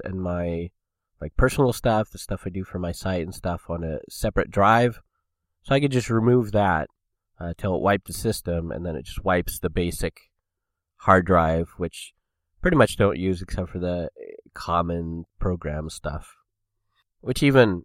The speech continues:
even half of my <laughs> software I use is, again, on that extra disk. But I don't know, for some reason, every time I tried to update it and I said, "Keep my settings, keep my files,"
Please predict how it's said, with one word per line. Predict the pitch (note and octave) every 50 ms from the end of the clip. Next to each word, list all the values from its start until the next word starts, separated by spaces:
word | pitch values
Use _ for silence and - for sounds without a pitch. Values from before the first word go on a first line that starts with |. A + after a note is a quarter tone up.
| _ _
even | A#2 G#2+ G2+ F2+
half | - - G2+ F#2 F2+ - - F2
of | E2+ -
my | G2 G2 G2 F#2+
<laughs> |
software | - - - - - - - - G#2+ F#2 F2 F2
I | E2 D#2
use | E2 E2 E2+ E2 D#2+ E2 E2 E2
is, | D#2+ D#2 - - - _ _ _ _ _ _ _
again, | - G2 F#2 F2 G2+ G2+ F#2 F2 F2
on | D#2 C#2 E2 E2+
that | E2 D#2+ D2
extra | G#1+ E2+ - - - - D#2 C#2+
disk. | D2+ D#2+ D#2 D2 - - _ _ _ _ _ _ _ _ _ _ _ _ _ _ _ _ _ -
But | - D#3
I | F#3
don't | G#3 A#3+
know, | - C#3+ G#2
for | - - A2
some | - - - D#3+ E3+ F3
reason, | E3+ E3+ E3 D3+ C#3+ C#3+ C#3 C3+ C3+ C3+ - - _ _ _ _ _ _ -
every | A#2+ B2 C#3 C#3
time | - - - B2+ B2+ B2 A#2+ A2+
I | G#2+
tried | - - - C3+ C#3 C#3+ D3 C#3+
to | - -
update | B2 A#2 - _ - A#2+ A#2 A2
it | A2+ A2+ G#2 -
and | G#2+ G2+
I | G2
said, | G2 - - G2+ F#2+ F#2+ G2+ - _ _ _ _ _ _ _ _
"Keep | - F#3+ F#3+ -
my | D3+ C#3+ C3+
settings, | B2 - C3+ B2 B2 B2 A#2+ A2+ A#2 A2+ - -
keep | - - -
my | A2+ G#2 G2+
files," | - - - C3 B2+ B2+ B2 A#2+ A2+ A2 A2+ A2 G#2+ - - -